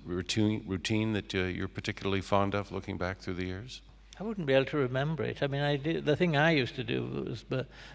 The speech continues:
Speaker 2: the most popular one of my sketches was a sermon, an Anglican sermon.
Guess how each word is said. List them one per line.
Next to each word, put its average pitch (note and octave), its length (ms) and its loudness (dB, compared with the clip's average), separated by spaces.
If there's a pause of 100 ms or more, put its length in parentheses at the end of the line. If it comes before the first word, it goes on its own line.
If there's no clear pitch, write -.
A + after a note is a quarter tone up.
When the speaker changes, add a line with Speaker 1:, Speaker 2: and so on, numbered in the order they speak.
Speaker 2:
the C3 40 -4
most C3+ 200 4
popular B2 360 2
one A#2 220 0
of A2+ 160 -4
my B2+ 460 2
sketches - 500 -2
was B2+ 180 -4
a C3 100 0
sermon, D#3 520 4
an A#2+ 100 0
Anglican B2+ 540 -2
sermon. D3 460 -2